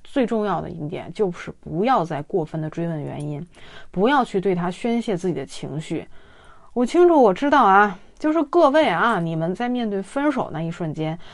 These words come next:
当一个女生跟你说分手的时候，到底你心里有多难受啊？这个谁没被分手过啊？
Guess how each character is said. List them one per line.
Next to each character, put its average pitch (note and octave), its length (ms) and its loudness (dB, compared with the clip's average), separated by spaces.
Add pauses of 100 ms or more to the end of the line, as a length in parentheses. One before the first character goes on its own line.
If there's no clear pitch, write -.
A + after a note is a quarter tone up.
(220)
当 D4+ 300 2
一 A#3 80 2
个 B3 100 2
女 G#3+ 180 2
生 F#3+ 220 -4
跟 A#3 120 -2
你 F#3 100 -2
说 G#3+ 200 -2
分 B3+ 240 -2
手 - 200 -6
的 - 80 -12
时 - 120 -12
候， C#3 220 -4 (540)
到 C4 200 4
底 F#3 120 -2
你 F3+ 100 -2
心 B3 260 -4
里 B3+ 40 -2
有 E3+ 120 -4
多 C3+ 240 -6
难 A3+ 220 -6
受 - 260 -10 (360)
啊？ F#3+ 200 -6 (600)
这 F#4 120 4
个 C#4 100 4 (360)
谁 - 340 2
没 E4+ 160 4
被 D#4 160 2
分 D#4+ 240 0
手 - 180 -2
过 E3+ 220 -4
啊？ B2 240 -2